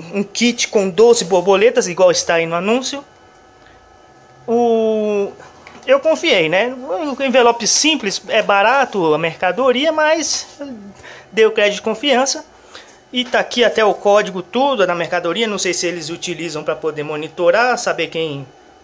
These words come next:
quem, quem fez a embalagem ou não, não sei, mas tá aí.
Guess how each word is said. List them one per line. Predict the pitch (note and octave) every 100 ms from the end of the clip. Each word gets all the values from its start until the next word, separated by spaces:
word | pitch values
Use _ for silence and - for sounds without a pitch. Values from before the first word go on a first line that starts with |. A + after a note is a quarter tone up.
| - - - -
quem, | F3 D#3+ - - - - -
quem | - D3+ C#3 C3 -
fez | - E3 D3+
a | D3
embalagem | D3+ C#3 D#3 G#3+ G#3 D#3+
ou |
não, | E3+ F3
não | E3
sei, | - F#3
mas | A3 A3
tá | -
aí. | B3